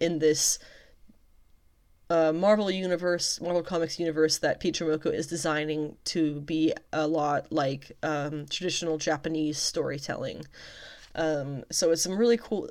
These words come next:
really, really cool designs, really creative twists, um, and character, uh, changes that she does.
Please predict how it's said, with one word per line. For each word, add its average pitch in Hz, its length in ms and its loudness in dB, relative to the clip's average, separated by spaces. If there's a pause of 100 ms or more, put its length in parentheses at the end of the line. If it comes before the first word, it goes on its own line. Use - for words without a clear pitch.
(120)
really, 214 520 4
really 165 240 2
cool 156 320 -2
designs, 147 800 -2
really 180 540 -2 (400)
creative 175 840 0
twists, - 680 -2 (380)
um, 156 360 4
and 151 200 -4
character, 151 920 0 (640)
uh, 147 460 -6
changes 151 560 -2
that 139 100 -2
she 160 160 -4
does. 147 540 -2